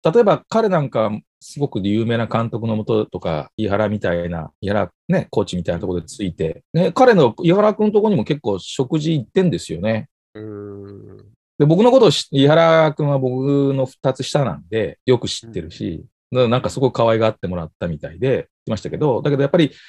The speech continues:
Speaker 1: 彼らってこうゲームビジョンだとか、
Speaker 2: うん。
Speaker 1: 年間ビ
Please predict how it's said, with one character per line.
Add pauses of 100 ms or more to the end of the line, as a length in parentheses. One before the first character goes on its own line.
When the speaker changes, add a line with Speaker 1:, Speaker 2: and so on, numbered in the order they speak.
(320)
Speaker 1:
彼
ら
っ
て
こ
う
ゲ
ー
ム
ビ
ジ
ョ
ン
だ
と
か、 (360)
Speaker 2:
う
ん。
Speaker 1:
年
間
ビ